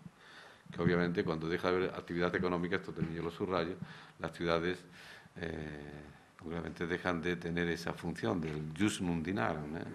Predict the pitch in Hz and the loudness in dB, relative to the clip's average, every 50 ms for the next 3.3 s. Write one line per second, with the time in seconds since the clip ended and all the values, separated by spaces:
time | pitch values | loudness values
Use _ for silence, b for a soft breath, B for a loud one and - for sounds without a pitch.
0 | - - 80 92 101 101 104 95 92 92 87 87 85 78 78 80 78 - 90 85 | -6 -4 -2 -2 0 0 0 0 2 2 2 4 4 4 2 2 0 0 2 8
1 | 113 123 120 117 113 120 113 - 95 95 98 98 95 98 104 - 101 87 90 85 | 10 10 10 10 10 6 4 4 4 6 6 6 4 2 2 2 2 2 4 4
2 | 87 87 80 82 90 92 92 B B B B B - 90 87 78 87 85 90 87 | 4 2 4 4 2 2 2 B B B B B -2 -2 0 0 0 2 2 2
3 | 85 87 80 73 76 76 | 2 2 0 0 -2 -6